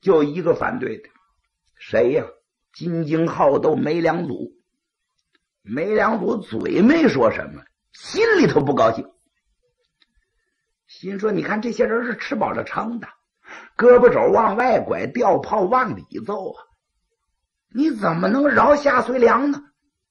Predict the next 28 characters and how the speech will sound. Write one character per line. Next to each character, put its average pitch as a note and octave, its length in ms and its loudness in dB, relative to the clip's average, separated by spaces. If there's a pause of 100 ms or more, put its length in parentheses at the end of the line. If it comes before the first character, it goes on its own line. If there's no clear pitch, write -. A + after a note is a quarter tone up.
(120)
这 A#4+ 300 8
家 - 240 2
伙 B3+ 80 0
是 A3+ 100 2
罪 A3+ 300 0
魁 F#3 200 0
祸 C4+ 300 2
首 - 140 -4
啊！ - 260 -12 (680)
把 E3 320 4
他 A3+ 300 2
饶 F3+ 360 6
了， C#4+ 180 0 (600)
将 C3+ 320 2
来 A#2 180 0
是 G#2 140 -2
疑 D3+ 420 -4
惑 D#4+ 480 2
无 C#4 260 4
穷。” - 180 4 (1600)
有 D#3+ 300 8
心 A3 320 4
当 G#3+ 280 6
面 G3 260 2
提 F#3+ 220 -4
出 F#3+ 180 -2
反 A2+ 420 -6
对。 G#3 320 -6